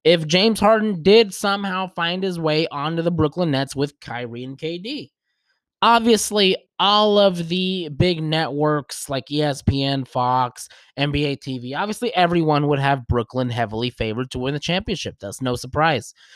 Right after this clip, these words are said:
because they would have the best team on paper, and N B A history shows you if you have the best team on paper,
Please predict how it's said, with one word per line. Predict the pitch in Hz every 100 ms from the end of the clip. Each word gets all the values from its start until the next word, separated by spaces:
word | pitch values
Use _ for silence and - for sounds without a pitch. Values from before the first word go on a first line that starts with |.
| _
because | - - 135
they | 123 131
would | 135
have | 123 123
the | 127 135
best | 120 113 -
team | 117 117 107
on | 101 123
paper, | 123 113 104 - 120 139
and | 135 123
N | 127
B | 143
A | 151
history | 139 - 180
shows | - 110 113
you | 117
if | 127
you | 165
have | 175
the | 151
best | 143 -
team | 139 156
on | 180
paper, | - 98 - 110